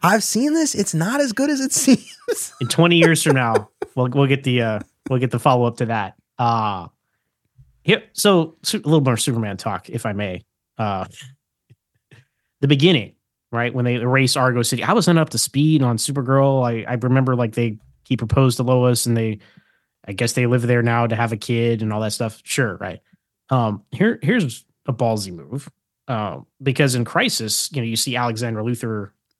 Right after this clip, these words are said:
Speaker 2: uh, or, or, you know, Earth three hero Lex fight the crime syndicate hero guy, and that Lois Lane have the kid and send him off, and they're, you know, that's that.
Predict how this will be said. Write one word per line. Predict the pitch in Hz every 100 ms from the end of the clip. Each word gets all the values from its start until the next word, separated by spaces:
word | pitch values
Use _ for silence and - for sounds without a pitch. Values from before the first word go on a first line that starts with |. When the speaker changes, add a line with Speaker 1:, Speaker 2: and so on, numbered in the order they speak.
| _ _ _ _ _
Speaker 2:
uh, | 110 104 95 85 53 - _ _ _ -
or, | 117 110
or, | 120 104 -
you | 123
know, | 101 -
Earth | 139
three | 135 135 123 113 101 - -
hero | 156 127 113
Lex | 110 104 - - - _ _ _ _
fight | 139 113
the | 104
crime | 120 107
syndicate | 117 107 104 104 - _
hero | - 120 107
guy, | 101 101 95 92
and | - 107 104
that | 123
Lois | 117 117 -
Lane | 117 107
have | 110 101
the | 104
kid | 120 104
and | 101
send | - 110
him | 104
off, | 98 95 -
and | 104
they're, | 92 -
you | 113
know, | 82 - _ -
that's | 139 135 -
that. | 127 87